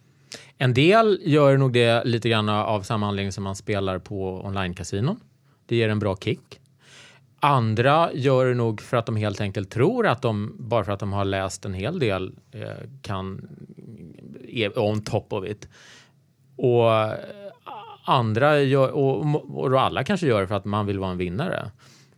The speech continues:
Man, man vill känna att man hänger med. Man känner sig som en loser när man läser om de som köpte bitcoin när det kostade tvåtusen och det står i tjugotusen. Och sen bara liksom känslan av att, "Oj, är det så lätt?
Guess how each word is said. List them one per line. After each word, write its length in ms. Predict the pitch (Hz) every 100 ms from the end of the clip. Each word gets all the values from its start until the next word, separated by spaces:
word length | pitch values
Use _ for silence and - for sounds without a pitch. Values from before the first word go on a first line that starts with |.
| -
Man, 320 | 110 104 101
man 180 | 104 107
vill 140 | 101 98
känna 340 | 113 98 92
att 100 | 90
man 160 | 95 95
hänger 260 | 98 98
med. 380 | 95 156 147 -
Man 120 | 98 104
känner 200 | 113 104
sig 80 |
som 180 | 95 101
en 200 | 101 92
loser 680 | 113 175 220 - 170 147 139 - -
när 100 | 131
man 120 | 127
läser 320 | 107 101 -
om 60 | 107
de 180 | 98 87
som 140 | 101
köpte 320 | 104 98 -
bitcoin 560 | 101 123 139 - 131 117
när 100 | 107
det 60 |
kostade 400 | 98 101 - 95
tvåtusen 640 | 90 131 156 143 117 101 107
och 60 | 98
det 60 |
står 220 | 95 98
i 40 | 90
tjugotusen. 760 | 104 90 127 156 147 151 147 - - - - - _ _ _ _
Och 440 | - 127 127 123
sen 500 | 120 127 113 107 98 - - -
bara 360 | 123 113 123
liksom 220 | 110 104 104
känslan 520 | 139 117 101 147 131
av 180 | 95 92
att, 120 | -
"Oj, 180 | 143 123
är 40 |
det 80 | 101
så 240 | - - 120
lätt? 320 | - -